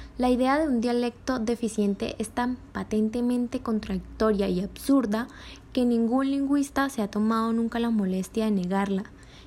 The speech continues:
Quizás haya llegado el momento de darle un mentis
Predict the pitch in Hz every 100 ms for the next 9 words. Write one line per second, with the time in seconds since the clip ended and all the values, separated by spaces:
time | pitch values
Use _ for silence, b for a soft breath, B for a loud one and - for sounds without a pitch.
0 | B - 214 240 226 254 - 214 202 208
1 | 202 202 185 180 190 208 233 247 220 233
2 | 233 208 202 196 190 202 220 226 233 262
3 | 277 - 330 -